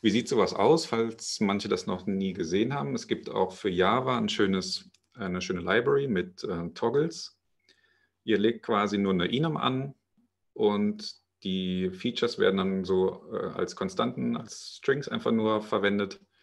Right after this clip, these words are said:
Das Ganze könnt ihr auch gruppieren und das, diese F-, Features werden dann in, ähm,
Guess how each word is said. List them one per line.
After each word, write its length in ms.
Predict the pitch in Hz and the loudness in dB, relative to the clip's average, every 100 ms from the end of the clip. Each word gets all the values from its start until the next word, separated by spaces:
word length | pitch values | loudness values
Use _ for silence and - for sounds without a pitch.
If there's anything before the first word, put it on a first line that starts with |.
| - - - | -20 -16 -12
Das 120 | - | -4
Ganze 220 | 98 95 | -2 0
könnt 240 | - 104 | 0 2
ihr 80 | 92 | 2
auch 220 | 92 90 | 2 0
gruppieren 1160 | - 95 - 139 139 120 120 123 131 123 127 135 - | -2 -4 -2 0 0 2 0 -2 -8 -14 -18 -14 -4
und 540 | 98 92 92 92 - | -2 0 -4 -6 -4
das, 240 | 104 - - - _ _ _ _ | -4 -4 -18 -20 _ _ _ _
diese 200 | - 190 | -8 -2
F-, 180 | 92 - - - | -2 -2 -18 -20
Features 420 | - 117 - 120 - | -4 -2 0 -2 2
werden 240 | 101 98 | 0 2
dann 280 | 92 92 92 | 0 0 0
in, 300 | 92 87 85 | -2 -2 -4
ähm, 360 | 85 82 82 | -4 -6 -10